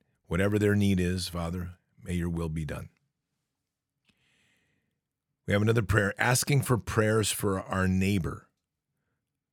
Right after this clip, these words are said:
Doctor Jamie's family. Who was fishing in Mexico with his son,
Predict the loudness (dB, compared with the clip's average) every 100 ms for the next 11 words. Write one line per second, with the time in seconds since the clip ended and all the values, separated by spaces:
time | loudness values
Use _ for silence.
0 | _ -6 -4 -2 -2 -2 -2 0 2 2
1 | 0 -2 0 2 0 -4 -12 _ _ _
2 | _ _ _ _ _ _ 0 0 -2 -2
3 | 0 0 2 0 2 2 2 0 -2 -4
4 | -2 -2 -2 -2 -4 -4 -8 _ -20 -4
5 | -2 0 -2 0 0 -2 -4